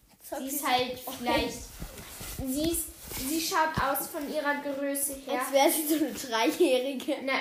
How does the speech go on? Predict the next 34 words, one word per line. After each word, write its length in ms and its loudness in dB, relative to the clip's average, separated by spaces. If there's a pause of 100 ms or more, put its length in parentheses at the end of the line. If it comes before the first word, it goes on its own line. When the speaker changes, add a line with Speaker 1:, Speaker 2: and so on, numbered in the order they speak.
Speaker 2:
von 140 2
der 140 2
Größe 540 -2
her 200 -2 (180)
ist 280 -8
sie 280 -4
so, 420 2 (680)
keine 260 -2
Ahnung, 280 0 (380)
eins 800 -2 (100)
höchstens. 720 -4
Speaker 1:
Nein, 420 -2
also 160 -6
sie 120 -2
ist 120 -4
schon 180 0
älter. 680 -4 (640)
Speaker 2:
Nein, 380 -2
aber 240 0
vom 160 -4
Gesicht 500 -8
her 180 -4
und 180 -8
so 200 -4 (240)
Speaker 1:
Ja. 480 2
Speaker 2:
ist 160 2
sie 240 0
halt 380 2 (360)
schon 260 -6
älter. 440 -4 (1120)
Das 220 -8
finde 160 -6
ich 160 -6
etwas 280 0